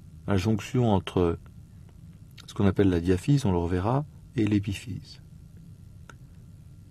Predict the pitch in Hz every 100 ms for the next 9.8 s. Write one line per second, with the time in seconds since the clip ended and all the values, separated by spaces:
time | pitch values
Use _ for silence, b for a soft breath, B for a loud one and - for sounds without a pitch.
0 | - - - - - - - - 101 -
1 | - 156 120 - - 104 117 151 190 -
2 | - - - 107 101 151 147 - 117 110
3 | 101 - - - - - 95 90 131 127
4 | 127 120 - 117 104 - 120 110 104 92
5 | 90 120 101 87 78 - 117 139 - 104
6 | 92 92 113 82 - - 127 95 82 -
7 | - - - - B B B B B B
8 | B B B - - 101 117 139 131 -
9 | 98 143 151 117 104 95 107